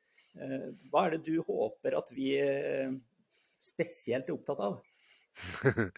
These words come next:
Speaker 2: Ja, det der er jo de store spørsmålene som, <laughs> eller litt små spørsmål i sto-, med stort innhold. Nei,
Speaker 1: Ja.
Speaker 2: altså, eh, du sa jo selv, jeg kan jo ikke dette, jeg er ikke ekspert på dette, men det vi ser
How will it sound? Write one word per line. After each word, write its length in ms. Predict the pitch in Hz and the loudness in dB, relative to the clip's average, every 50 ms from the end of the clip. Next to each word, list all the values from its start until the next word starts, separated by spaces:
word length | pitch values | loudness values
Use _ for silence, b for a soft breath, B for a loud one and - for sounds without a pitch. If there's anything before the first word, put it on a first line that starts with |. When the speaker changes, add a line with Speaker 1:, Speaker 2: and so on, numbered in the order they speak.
| B B B B B B B B | B B B B B B B B
Speaker 2:
Ja, 80 | - - | 0 4
det 80 | 107 110 | 6 8
der 160 | 110 117 127 | 8 10 10
er 60 | 123 | 8
jo 240 | 107 104 113 113 113 | 6 6 6 4 4
de 340 | 113 117 113 113 113 117 120 | 4 4 4 4 4 4 2
store 300 | - - 139 113 101 113 | 0 0 0 2 2 2
spørsmålene 560 | - 127 113 - 127 117 107 123 120 131 131 | 6 4 4 6 6 4 6 6 6 6 4
som, 300 | - - 160 135 127 127 | 2 4 4 4 4 2
<laughs> 880 | 123 - 120 123 135 135 135 135 143 160 156 143 135 135 131 123 - - | -2 -4 -4 -2 0 2 2 0 0 -2 -4 -6 -2 -2 -4 -4 -2 2
eller 300 | 135 131 131 127 127 131 | 4 6 8 8 8 8
litt 160 | 131 120 113 | 8 6 2
små 200 | - - 127 123 123 | 0 2 2 2 2
spørsmål 480 | - - 110 - - 113 107 110 120 | 4 4 2 2 4 2 6 6 8
i 60 | 123 120 | 6 6
sto-, 380 | - - 123 110 113 117 113 | 4 2 0 2 2 2 2
med 200 | 120 127 123 120 | 4 4 4 4
stort 280 | - - 123 120 117 127 | 4 0 -2 -2 2 2
innhold. 340 | 123 107 104 110 135 160 160 B B B B B B B B B B B B B B B B B - - | 2 4 4 4 4 4 2 B B B B B B B B B B B B B B B B B -16 -6
Nei, 100 | - - | -2 -2
Speaker 1:
Ja. 120 | 131 143 - | 0 2 4
Speaker 2:
altså, 340 | 107 107 107 - 131 113 - _ - | 2 2 4 6 6 6 6 _ 2
eh, 560 | 117 117 110 107 113 113 110 107 113 113 90 - - - 123 | 4 6 6 8 8 8 8 8 6 6 4 2 -4 -6 -4
du 160 | 123 131 120 | -2 -2 0
sa 160 | - 113 101 | 2 2 2
jo 60 | 113 | 4
selv, 160 | 110 - 104 101 | 4 4 4 4
jeg 80 | 98 | 4
kan 160 | - - 101 87 | 2 0 -2 -2
jo 60 | 80 | -2
ikke 160 | - - 104 | -2 -2 -2
dette, 140 | 92 - 95 | -2 0 -2
jeg 20 | 98 | -2
er 60 | 92 | 0
ikke 140 | - 98 95 | -2 -4 -4
ekspert 240 | - - 92 - - | -2 -2 -2 -2 0
på 80 | 101 95 | -2 -2
dette, 160 | - - 101 | 0 0 0
men 160 | 107 107 107 | 0 0 2
det 100 | 107 107 | 2 2
vi 80 | 104 110 | 2 2
ser 460 | - - - - 104 113 123 127 120 | -2 -4 -2 2 6 8 8 8 6